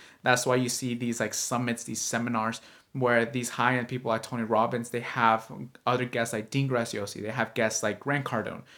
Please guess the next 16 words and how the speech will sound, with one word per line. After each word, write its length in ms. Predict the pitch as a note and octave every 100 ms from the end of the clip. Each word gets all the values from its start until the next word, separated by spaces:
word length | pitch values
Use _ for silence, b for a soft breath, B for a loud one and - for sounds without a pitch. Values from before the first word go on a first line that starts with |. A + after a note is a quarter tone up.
| B B -
because 260 | C3 D#3
they're 100 | D3+
trying 300 | - D#3+ E3
to 360 | E3 F3 D3 C3+ B _
connect 720 | - D3 C3+ C3+ D3+ - C3 A#2+
their 240 | B2+ -
audience 460 | A2 A2+ A2 A#2 -
with 160 | A#2
their 140 | A2+ A2+
value, 440 | A#2 B2 D3 A2+
their 180 | F#2+ G#2+
services. 680 | - D3 D#3 C#3+ - C3 - - _ _ - - _
And 100 | -
it's 120 | D3 D#3
extremely 400 | - - E3+ D#3+
powerful. 520 | D#3 E3+ E3 A#2+